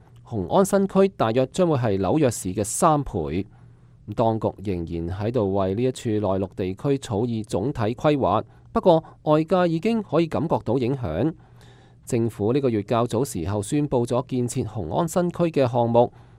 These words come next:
當地房地產價格隨即飆升，當局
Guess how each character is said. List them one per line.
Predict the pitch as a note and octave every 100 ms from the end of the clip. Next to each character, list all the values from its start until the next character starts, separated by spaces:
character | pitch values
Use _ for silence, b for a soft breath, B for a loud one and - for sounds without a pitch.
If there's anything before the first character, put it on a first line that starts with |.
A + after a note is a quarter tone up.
| b
當 | A3 A3+
地 | G#3+ D3 C3
房 | A2+ F#2 G#2+
地 | A#2+
產 | A#2+ A2+ D#3+
價 | G2+ D3+ C#3+
格 | D3
隨 | C#3+ - F#2+
即 | F#3
飆 | F#3+ G3+
升， | F#3 G3 G3+ b b b b
當 | - C#3
局 | C#3+